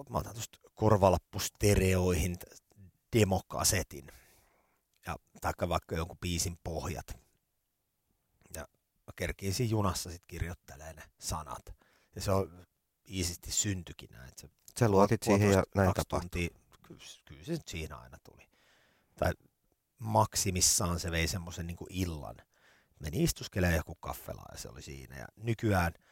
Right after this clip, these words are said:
Speaker 1: tommonen kuuden tunnin, kyllä ei sitäkään jaksa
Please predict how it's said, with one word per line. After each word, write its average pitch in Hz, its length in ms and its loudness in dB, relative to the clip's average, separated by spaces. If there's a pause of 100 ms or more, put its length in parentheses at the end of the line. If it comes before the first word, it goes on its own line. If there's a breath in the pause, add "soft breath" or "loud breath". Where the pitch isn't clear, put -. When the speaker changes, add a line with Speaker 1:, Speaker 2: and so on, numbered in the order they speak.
(1120 soft breath)
Speaker 1:
tommonen 98 360 0
kuuden 107 400 6
tunnin, 95 360 -2 (720 loud breath)
kyllä 107 100 6
ei 120 60 8
sitäkään 131 300 4
jaksa 131 420 4